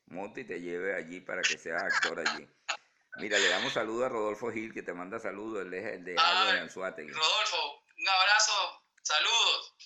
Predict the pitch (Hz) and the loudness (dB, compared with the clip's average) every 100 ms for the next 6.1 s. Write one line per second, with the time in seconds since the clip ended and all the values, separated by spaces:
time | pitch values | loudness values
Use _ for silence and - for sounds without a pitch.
0 | - - - - - - 101 147 151 147 | -20 -12 -10 -10 -14 -16 -10 -8 -6 -6
1 | - _ _ _ - - - 110 110 123 | -8 _ _ _ -10 -6 -2 -2 0 -2
2 | 117 107 107 101 95 95 85 - 95 92 | 0 -2 -4 -6 -6 -6 -8 -10 -10 -10
3 | 87 98 107 143 147 101 98 98 104 113 | -8 -6 -6 -8 -6 -6 -2 -2 -2 -6
4 | 101 92 82 67 65 60 - _ _ _ | -8 -12 -14 -16 -20 -20 -20 _ _ _
5 | - 78 76 78 - 82 80 80 76 69 | -20 -16 -12 -12 -6 -6 -6 -4 -4 -6